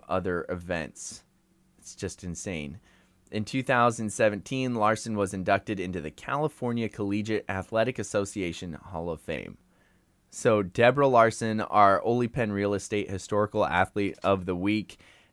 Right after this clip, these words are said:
and the class of eighty-four out of Aberdeen High School.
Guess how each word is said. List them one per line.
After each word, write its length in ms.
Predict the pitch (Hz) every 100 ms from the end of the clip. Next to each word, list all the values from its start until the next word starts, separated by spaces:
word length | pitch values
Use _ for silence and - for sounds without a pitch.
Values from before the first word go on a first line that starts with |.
| _
and 460 | 101 95 90 92 -
the 160 | 98 87
class 480 | - 120 117 120
of 240 | - 90 90 -
eighty-four 680 | 127 120 110 - 107 113
out 240 | 90 95 95
of 100 | 85
Aberdeen 520 | - 98 107 95 90
High 200 | 90 104
School. 540 | 98 - 98 87 82